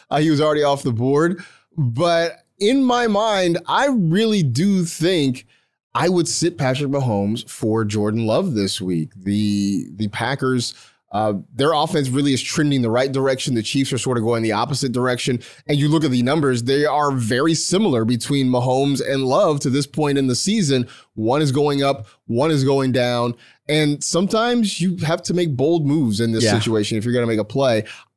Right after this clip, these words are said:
Speaker 1: Uh, look, and I think there's something to say, yeah, there's an ego boost, right? If you can come back to your league mates and say,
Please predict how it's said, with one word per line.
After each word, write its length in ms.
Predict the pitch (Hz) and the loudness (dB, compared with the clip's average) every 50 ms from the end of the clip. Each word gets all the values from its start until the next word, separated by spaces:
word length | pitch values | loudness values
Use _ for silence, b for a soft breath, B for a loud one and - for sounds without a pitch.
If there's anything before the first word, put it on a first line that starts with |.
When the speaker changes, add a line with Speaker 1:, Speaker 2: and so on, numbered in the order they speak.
| _ _ 175 | _ _ -4
Speaker 1:
Uh, 140 | 190 196 | -2 -2
look, 120 | 196 196 190 | -2 0 0
and 80 | 180 175 | 0 0
I 40 | 170 | 2
think 200 | 190 214 185 175 | 0 0 0 0
there's 180 | 180 170 165 | 0 0 2
something 240 | - 196 175 170 160 | 0 0 0 2 0
to 80 | 151 139 | 0 0
say, 380 | - - 143 139 127 123 120 | 0 0 2 2 2 2 2
yeah, 320 | 117 87 127 123 104 95 - - _ _ | 0 0 0 -2 -2 -2 -4 -8 _ _
there's 460 | - 107 107 101 104 107 113 117 117 | -14 -14 -12 -10 -4 -2 0 0 0
an 80 | 113 117 | 0 0
ego 240 | 139 139 131 117 101 | 0 2 2 0 0
boost, 280 | 82 92 92 92 - | 0 -2 -4 -4 -2
right? 140 | 92 92 98 | -2 -2 -2
If 140 | 98 98 101 | 0 0 -2
you 80 | 101 98 | -4 -2
can 120 | 113 104 | -2 -2
come 140 | 107 101 95 | -2 -2 0
back 160 | 107 104 101 - | -2 -2 -2 -2
to 80 | 104 98 | -2 -2
your 200 | 98 98 98 101 | -2 -2 -2 -2
league 240 | 101 113 117 110 107 | -2 0 0 0 0
mates 200 | 113 107 104 - | 0 -2 -2 -2
and 60 | 101 | -4
say, 120 | 104 101 | -4 -4